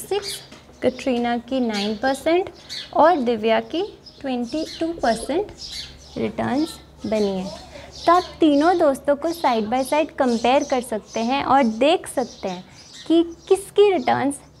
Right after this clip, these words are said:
लंबे समय में ज़्यादा बनी है, उसकी जिसने पैसा पूरी तरीके से मार्केट से निकाल दिया या उसकी जिसने मार्केट में पैसा इन्वेस्टेड रखा और तो और अपनी एसआईपी भी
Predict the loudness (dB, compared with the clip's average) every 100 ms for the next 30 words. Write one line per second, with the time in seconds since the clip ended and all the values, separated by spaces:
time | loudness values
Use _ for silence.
0 | -2 0 2 2 0 0 -2 -2 0 0
1 | 0 2 2 2 -4 -4 -6 -8 -8 -8
2 | -4 0 0 0 -20 -8 -2 2 4 4
3 | 2 2 2 0 0 0 4 4 4 2
4 | 2 2 2 2 0 -4 -4 0 0 0
5 | 0 0 0 -2 -4 -2 -2 -2 -2 -2
6 | -2 0 0 -6 -20 -20 -2 0 0 2
7 | 2 2 -4 -10 -6 -2 -2 -2 -4 -2
8 | 0 0 0 -4 -2 0 -2 -2 -12 -6
9 | -2 0 -2 0 0 2 0 0 0 0
10 | -2 -4 -2 2 2 0 -4 -18 -4 -4
11 | 0 0 2 0 0 -2 0 0 2